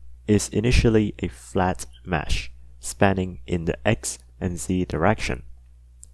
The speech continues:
When we edit the terrain using the terrain tools, we are basically adjusting the heights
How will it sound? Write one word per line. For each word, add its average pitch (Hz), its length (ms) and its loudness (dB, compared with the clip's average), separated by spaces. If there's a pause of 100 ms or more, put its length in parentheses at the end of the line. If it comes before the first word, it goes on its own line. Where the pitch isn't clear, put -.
(580)
When 113 160 6
we 117 200 2
edit 139 360 4
the 113 100 2
terrain 92 540 4 (240)
using 104 340 0
the 92 120 2
terrain 90 380 0
tools, 127 440 -2 (560)
we 113 100 8
are 110 140 8
basically 135 580 2
adjusting 98 720 0
the 80 80 0
heights - 580 2